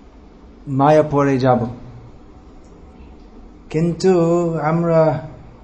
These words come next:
শুধু বললেই না, শুধু আমাদের ইচ্ছা অনুসারে মায়াপুরে যেতে পারে না। তো বললাম যে ধাম ঈশ্বর এবং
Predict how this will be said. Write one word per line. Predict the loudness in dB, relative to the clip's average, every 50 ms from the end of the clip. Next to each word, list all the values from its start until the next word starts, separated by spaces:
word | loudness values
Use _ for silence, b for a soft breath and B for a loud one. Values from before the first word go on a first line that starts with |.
| -20 -20 -20 -20 -20 -20 -20 -20 -20 -20 -20 -20 -20 -20 -20 -20 -20 -20 -20 -20 -20 -16
শুধু | -10 -8 -2 0 2 2 2 2 2 2 2 2 2 2 0 -2 -6 -10 -14 -18 -20 -20 -20 -20 -20 -20 -20 -20 -20 -20 -20 -20 -20 -20 -20 -18 -14 -6 0
বললেই | 4 6 6 6 6 6 6 4 4 4
না, | 4 2 0 0
শুধু | -2 -2 -4 -4 -2 0 0 0 -2 -2 -6 -10 -10
আমাদের | -6 -4 -4 -2 0 0 0 2 0 0 -4 -8 -14 -18 -20 -20 -20 -20 -20 -20 -20 -20 -20 -12 -8
ইচ্ছা | -8 -8 -6 -4 0 0 2
অনুসারে | 2 2 0 0 0 -2 -2 -2 0 0 0 -2 -2
মায়াপুরে | -2 -2 -2 -2 -2 -4 -4 -6 -6 -6 -6 -6
যেতে | -6 -6 -6 -6 -8 -8
পারে | -8 -6 -4 -2 -2 -2
না। | -2 -4 -6 -10 -14 -16 -16 -18 -20 -20 -20 -20 -20 -20 -20 -20 -20 -20 -20 -20 -20 -20 -20 -20 -20 -20 -18 -14
তো | -10 -8
বললাম | -6 -4 -2 0 0 0 2 0 2
যে | 2 4 4 4 4 2 0 -6 -10 -16 -20 -20 -20 -20 -18 -18 -18 -20 -20 -20 -20 -20 -20 -20 -20 -20 -20 -20 -20 -20 -20 -20 -20 -20 -20 -16 -8 -2
ধাম | 2 4 4 6 6 4
ঈশ্বর | 4 2 2 0 0 2 0 0 0 -4 -6 -10 -14 -18 -20 -20 -20 -20 -20 -20 -20 -20 -20 -20 -20 -20 -20 -20 -20 -20 -12 -6
এবং | -4 -4 -2 0 2 2 2 2 0 -2